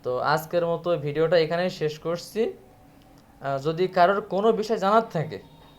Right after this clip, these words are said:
তাহলে আপনারা দয়া করে আমাদের, আহ, নাম্বারে অথবা আমাদের WhatsApp-এ একটু মেসেজ করবেন বা কল করবেন, তাইলে আমরা আপনাকে এই বিষয়টা, আহ,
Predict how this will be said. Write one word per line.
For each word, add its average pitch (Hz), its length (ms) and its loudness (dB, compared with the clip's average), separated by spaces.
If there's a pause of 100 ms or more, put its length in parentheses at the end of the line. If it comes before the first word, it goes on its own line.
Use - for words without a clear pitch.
(360)
তাহলে 147 200 0
আপনারা 165 380 0
দয়া 165 260 4
করে 151 220 0
আমাদের, 131 360 -2
আহ, - 720 -10 (340)
নাম্বারে 180 440 4
অথবা 175 340 2
আমাদের 165 220 0
WhatsApp-এ 156 440 0
একটু 180 160 -6
মেসেজ 160 320 -4
করবেন 123 340 -4
বা 123 80 -4
কল 151 280 2
করবেন, 117 320 -6 (580)
তাইলে 131 240 0 (100)
আমরা 131 400 -6
আপনাকে 131 420 -6 (520)
এই 135 120 -6
বিষয়টা, 160 480 -2
আহ, - 840 -8